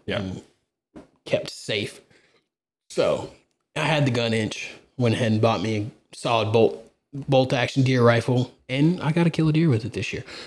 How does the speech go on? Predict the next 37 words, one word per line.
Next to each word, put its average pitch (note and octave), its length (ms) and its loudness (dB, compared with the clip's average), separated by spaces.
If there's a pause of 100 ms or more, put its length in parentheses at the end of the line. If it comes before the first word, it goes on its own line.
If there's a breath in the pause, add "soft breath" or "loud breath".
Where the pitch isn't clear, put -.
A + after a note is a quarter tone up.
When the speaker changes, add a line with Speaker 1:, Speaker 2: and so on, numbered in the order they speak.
Speaker 2:
Hopefully C#3 280 2
my F#2 80 -4
suppressor - 420 -4
comes F2+ 220 -8
Speaker 1:
I G#2+ 40 -8
Speaker 2:
in G#2+ 60 -10
Speaker 1:
think A2 120 2
you G2+ 60 -4
Speaker 2:
time. G2+ 80 0
Speaker 1:
need F#2+ 140 2
to G2+ 40 0
get F#2+ 140 0
some F2+ 140 -6
lotion F#2 360 -2
for F#2 120 -6
that F2 180 -2
itch F2+ 260 -6
because G2 300 -6
it F#2 100 -2
never F#2+ 220 -4
stops. - 640 -6 (340)
Speaker 2:
Okay. G#2 400 -4 (1700)
True. A#2 320 2 (100)
<laughs> - 120 -6
I - 1000 0
already C#3 180 2
want C3+ 180 2
another C3+ 260 2
one. A2 120 0
I - 60 -2
haven't C#3+ 220 0
even C3 180 0
got B2+ 180 0
this D3 180 -2
one C#3 120 2
yet. B2 240 -2
But, D3+ 220 0